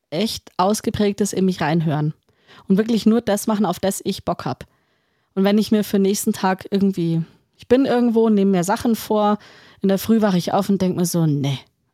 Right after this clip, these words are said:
also außer Frühstücken und vielleicht im Park sitzen ist heute nicht viel drin, ja, dann mach ich halt das.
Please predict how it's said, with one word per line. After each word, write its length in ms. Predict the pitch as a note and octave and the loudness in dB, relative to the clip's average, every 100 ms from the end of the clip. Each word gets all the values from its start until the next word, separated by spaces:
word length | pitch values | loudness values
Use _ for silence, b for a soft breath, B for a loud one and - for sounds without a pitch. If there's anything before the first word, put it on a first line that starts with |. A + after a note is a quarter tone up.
| _ - | _ -6
also 400 | F3+ E3 D#3+ D3 _ _ _ _ _ - | -2 0 0 0 _ _ _ _ _ -2
außer 260 | G#3 G#3 | 0 0
Frühstücken 640 | - A3 G#3 A3+ G#3 G#3 G3+ | 2 2 2 0 2 2 4
und 220 | F#3 F#3+ | 2 0
vielleicht 420 | - F#3+ F3+ - | 0 0 0 0
im 80 | G3 | 0
Park 220 | F#3+ F#3 | 0 -2
sitzen 300 | - G#3 - - | 0 -4 -2 -6
ist 140 | - | -2
heute 160 | F#3 A#3 | -2 -2
nicht 140 | A3+ | -2
viel 160 | B3 A#3+ | -2 -2
drin, 180 | B3 | 0
ja, 140 | A#3 A3+ | 0 0
dann 120 | A3+ | -2
mach 120 | A3+ | -2
ich 140 | G3+ E3+ | -2 -2
halt 180 | D#3 | -4
das. 260 | - - | -8 -12